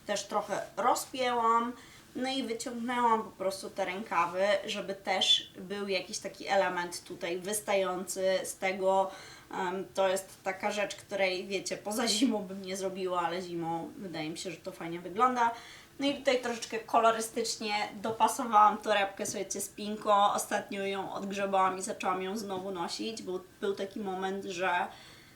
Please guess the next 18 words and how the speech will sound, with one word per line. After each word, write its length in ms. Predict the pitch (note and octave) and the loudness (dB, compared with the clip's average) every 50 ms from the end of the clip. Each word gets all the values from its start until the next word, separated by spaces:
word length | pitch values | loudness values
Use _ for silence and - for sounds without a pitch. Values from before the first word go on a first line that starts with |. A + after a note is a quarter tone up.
| - - - - - - - | -20 -20 -20 -20 -20 -12 -6
przestałam 460 | - E4+ E4+ - D4+ A#3+ A3+ A3+ A3+ | -4 -2 0 6 8 8 8 8 6
ją 140 | A3+ A3+ A3 | 4 2 2
nosić, 420 | G#3+ G#3+ - - - B3+ A3+ - | 2 2 2 0 0 -2 -2 -2
no 140 | C4+ A#3+ A#3 | 0 4 6
ale 480 | A#3 A3+ A3+ A3+ A3 A3 A3 G#3+ A3 - - - - - - - - - | 6 6 6 6 4 4 2 2 -2 -6 -8 -12 -18 -20 -20 -20 -14 -6
przez 280 | - - - A#3+ G#3+ G3 | -4 -2 -2 -2 -2 -2
wiele, 360 | F3+ A3 A#3+ A3 A3 A3+ A3 | 0 2 4 4 4 4 4
wiele 280 | A3+ G#3+ G#3+ G#3+ G3+ | 2 2 4 4 6
lat 420 | G3 F#3+ F#3+ F#3+ F#3+ - - - - - | 6 8 8 6 6 2 -2 -10 -12 -10
nosiłam 600 | - G#3 G#3 G#3 G3+ - - A3 G#3+ G#3 G3 F#3+ | -8 -6 -4 -4 -2 -2 -2 0 2 2 2 2
ją 120 | F#3+ F#3 G#3 | 0 -4 -6
po 80 | F#3 | -8
prostu 400 | F3+ - - F#3 F#3+ - - - | -10 -10 -8 -8 -8 -8 -10 -16
w 140 | - - - | -20 -20 -18
kółko. 400 | - - F3 - - - - - - - | -14 -12 -12 -10 -8 -8 -10 -10 -8 -2
No 120 | C4+ D4+ D#4+ | 2 4 4
i 340 | D#4+ D#4 D4+ D4+ D4 C#4 - - - - - - - - - - - - A#3 G3 | 4 4 2 0 -2 -6 -8 -12 -18 -20 -20 -20 -20 -20 -20 -20 -14 -10 -6 -2
jeansy, 480 | G#3+ C#4 C#4+ D4+ D4 - - - C4+ C4 | -2 0 0 0 0 0 0 2 4 4